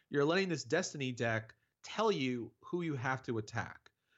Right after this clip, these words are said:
So there's no hard feelings when you're attacking the same person, <laughs> at least early on throughout the game, because the deck made you do that.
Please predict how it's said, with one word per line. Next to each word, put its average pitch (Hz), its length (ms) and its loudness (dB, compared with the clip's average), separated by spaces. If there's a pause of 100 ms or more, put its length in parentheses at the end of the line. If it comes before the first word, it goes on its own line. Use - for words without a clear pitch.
So 147 340 2
there's 135 160 2
no 160 160 2
hard 143 260 2
feelings 131 520 -4
when 117 180 -2
you're 113 160 4
attacking 123 360 -2
the 113 100 -2
same 113 220 -4
person, 110 560 0 (560)
<laughs> - 580 -4
at 175 100 2
least 175 200 0
early 147 280 4
on 131 180 2
throughout 127 280 0
the 117 80 -8
game, 139 380 0 (160)
because 139 480 0
the 131 140 0
deck 127 260 0
made 117 240 -6
you 107 60 -4
do 98 220 -8
that. 82 300 -12